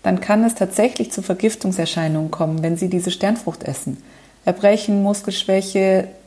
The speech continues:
Extre-, äh, Taubheit in den Extremitäten können auftauchen. Das sind alles so Sachen, die man überhaupt nicht auf dem Schirm hat, weil man sich denkt, ja, ist ja eine Frucht. Aber es sind eben Früchte aus der Natur, die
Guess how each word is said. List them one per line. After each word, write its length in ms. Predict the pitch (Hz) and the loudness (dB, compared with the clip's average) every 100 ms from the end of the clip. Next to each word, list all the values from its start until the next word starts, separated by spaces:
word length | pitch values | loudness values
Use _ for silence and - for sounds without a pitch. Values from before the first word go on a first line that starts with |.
| - | -6
Extre-, 500 | 175 - - 185 185 | -6 -6 -6 -2 2
äh, 200 | 170 170 | 2 2
Taubheit 500 | 170 196 214 208 196 | 0 0 2 0 2
in 80 | 185 | 0
den 100 | 170 | 0
Extremitäten 1040 | 170 - 185 175 175 208 208 - 190 190 | -4 -4 -2 -2 2 2 2 0 -4 -2
können 240 | - 190 180 | -2 -2 0
auftauchen. 800 | 175 175 - 180 175 - 170 175 - _ _ _ _ _ _ _ - - - | 0 -2 0 2 2 0 -4 -6 -12 _ _ _ _ _ _ _ -20 -20 -6
Das 80 | |
sind 100 | 190 | -2
alles 280 | 185 190 220 | 2 2 2
so 60 | - | 2
Sachen, 280 | 185 185 196 | 0 0 0
die 80 | |
man 120 | 175 165 | 0 0
überhaupt 300 | 175 175 - | 0 -2 -2
nicht 140 | 180 | -2
auf 80 | 160 | -4
dem 100 | 156 | -6
Schirm 320 | - 190 233 | 0 4 4
hat, 160 | 185 - | 4 0
weil 80 | |
man 160 | 156 151 | -2 -2
sich 160 | 151 - | -4 -4
denkt, 260 | 160 160 | -6 -6
ja, 160 | 165 160 | -8 -8
ist 140 | 160 | -6
ja 60 | 160 | -6
eine 100 | 156 | -4
Frucht. 360 | - 415 403 - - - - - - - _ | 2 2 2 -10 -20 -20 -20 -20 -20 -20 _
Aber 200 | 156 160 | 0 2
es 120 | 214 | 2
sind 200 | 202 202 | 0 0
eben 180 | 180 160 | 0 0
Früchte 400 | 165 165 175 170 | 0 0 0 0
aus 140 | 160 - | -2 -2
der 100 | 156 | -6
Natur, 560 | - - 175 220 294 - - - - - | -6 0 2 4 2 -2 -14 -20 -6 2
die 300 | 196 226 | 4 4